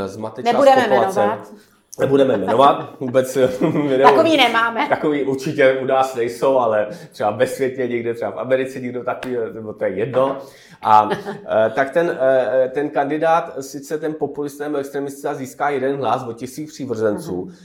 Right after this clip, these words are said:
Speaker 1: jenže už nezíská ty druhý a třetí hlasy.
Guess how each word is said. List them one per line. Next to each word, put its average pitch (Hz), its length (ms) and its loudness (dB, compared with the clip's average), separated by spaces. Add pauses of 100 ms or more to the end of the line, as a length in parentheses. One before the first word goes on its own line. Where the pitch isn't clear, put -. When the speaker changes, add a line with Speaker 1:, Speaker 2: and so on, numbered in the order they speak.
(100)
Speaker 1:
jenže 117 300 -4
už 147 200 -8
nezíská 160 440 -8
ty 139 120 -10
druhý 123 260 -8
a 120 40 -4
třetí 131 300 -16
hlasy. - 440 -12